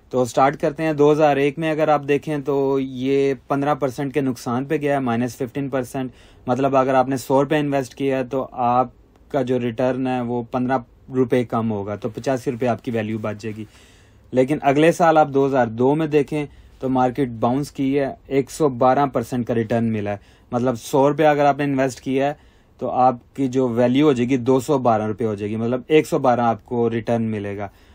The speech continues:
उसके बाद दो हज़ार तीन में पैंसठ परसेंट है, दो हज़ार चार में उनतालीस परसेंट है, दो हज़ार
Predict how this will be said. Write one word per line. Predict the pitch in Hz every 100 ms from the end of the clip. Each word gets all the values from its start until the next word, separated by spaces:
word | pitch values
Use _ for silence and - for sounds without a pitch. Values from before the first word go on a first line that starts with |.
| _ -
उसके | 117 143
बाद | 127 123
दो | 117 120
हज़ार | 120 117 104 -
तीन | 127
में | 131 117
पैंसठ | 117 120 156 135
परसेंट | 143 123 143 135
है, | 135 120 - _ -
दो | 120 123
हज़ार | 123 123 107 -
चार | 127 120 123
में | 127 123
उनतालीस | 120 117 110 135 -
परसेंट | 139 117 135 120 120
है, | 113 - _ _ _ -
दो | 120 127
हज़ार | 123 123